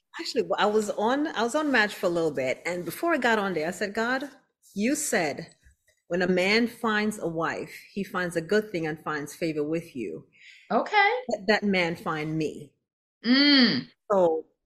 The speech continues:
Speaker 1: I never, I, I, I posted my, my profile.
Speaker 2: Sure,
Speaker 1: Yes,
Speaker 2: sure,
Speaker 1: I was
Speaker 2: sure.
Speaker 1: out there.
Speaker 2: Sure.
Speaker 1: But never went on anybody's page to
Speaker 2: Okay.
Speaker 1: look for them.
Speaker 2: Okay.
Speaker 1: I, I always got the, the, you know,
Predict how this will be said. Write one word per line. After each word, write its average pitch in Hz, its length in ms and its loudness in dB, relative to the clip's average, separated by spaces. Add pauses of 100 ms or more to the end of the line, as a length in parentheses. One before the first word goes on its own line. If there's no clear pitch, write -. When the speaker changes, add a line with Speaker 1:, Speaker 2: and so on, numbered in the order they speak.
(220)
Speaker 1:
I 196 160 6
never, 240 540 4 (280)
I, 185 140 6
I, 170 280 2
I - 40 2
posted 262 480 4
my, 262 220 4
my 240 180 2
profile. 208 480 4
Speaker 2:
Sure, - 80 -14 (160)
Speaker 1:
Yes, 160 260 2 (200)
Speaker 2:
sure, - 160 4
Speaker 1:
I - 20 6
was - 80 2
Speaker 2:
sure. - 120 0
Speaker 1:
out 185 220 2
there. 147 320 -2 (260)
Speaker 2:
Sure. 554 300 8
Speaker 1:
But - 160 -6
never 208 920 2
went 208 380 2
on 185 220 0
anybody's 175 580 2
page 135 840 -4 (180)
to 190 40 2
Speaker 2:
Okay. 185 140 0
Speaker 1:
look - 280 -4
for 160 140 -2
them. 98 320 -10 (480)
Speaker 2:
Okay. 175 260 4 (320)
Speaker 1:
I, 185 120 4
I - 40 -2
always 185 380 2
got 170 400 0
the, 160 480 0 (120)
the, 156 460 0 (380)
you 202 100 4
know, 143 400 -2